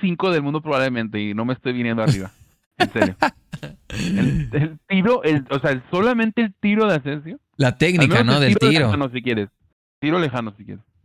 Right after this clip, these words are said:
Speaker 2: Y la, la técnica en sí del tiro, o sea,
Speaker 1: También,
Speaker 2: eh,
Speaker 1: todo, todo, le pega precioso.
Speaker 2: Sí, sí, sí.
Speaker 1: Pues, la verdad, o
Speaker 2: Y
Speaker 1: sea,
Speaker 2: tiene muy buena
Speaker 1: yo no
Speaker 2: definición,
Speaker 1: creo
Speaker 2: realmente.
Speaker 1: que, ¿eh?
Speaker 2: Sí, tiene muy buena definición realmente, o sea.
Speaker 1: Sí.
Speaker 2: Eh,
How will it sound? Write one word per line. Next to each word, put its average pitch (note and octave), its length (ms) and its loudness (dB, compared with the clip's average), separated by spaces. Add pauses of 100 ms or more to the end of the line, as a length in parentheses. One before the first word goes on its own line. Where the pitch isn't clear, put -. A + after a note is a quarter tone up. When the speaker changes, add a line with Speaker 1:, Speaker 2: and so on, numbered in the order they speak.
(240)
Speaker 2:
Y C#3 120 2
la, C3 160 2
la B2+ 180 2
técnica F#3 380 2
en B2+ 80 2
sí C#3 120 2
del E3 200 2
tiro, E3 220 2
o A2 40 2
sea, A2+ 320 2 (140)
Speaker 1:
También, A#2+ 520 -2
Speaker 2:
eh, E3+ 40 -4
Speaker 1:
todo, F#3 340 0
todo, F3+ 300 -2
le C3 120 0
pega B2+ 300 -2
precioso. D#3 760 -6 (420)
Speaker 2:
Sí, D3+ 200 0
sí, C#3 160 -4
sí. B2+ 160 -4
Speaker 1:
Pues, A#2 160 -10 (480)
la A2+ 200 -2
verdad, A2 380 2
o C#3+ 40 4
Speaker 2:
Y C3+ 60 6
Speaker 1:
sea, C3+ 60 4
Speaker 2:
tiene C3+ 180 6
muy E3 120 2
buena D#3+ 220 0
Speaker 1:
yo D#3+ 40 0
no C#3 40 2
Speaker 2:
definición, C#3 500 0
Speaker 1:
creo F#3 160 0
Speaker 2:
realmente. F#3 540 0 (140)
Speaker 1:
que, - 60 -8
¿eh? G3+ 220 -4 (160)
Speaker 2:
Sí, C#3+ 100 -6
tiene D3+ 180 -2
muy D3 120 -4
buena D#3 200 -4
definición B2 440 -4
realmente, B2+ 460 -6
o - 20 -12
sea. A2+ 200 -10 (1120)
Speaker 1:
Sí. G#2 80 -2
Speaker 2:
Eh, F#2+ 600 0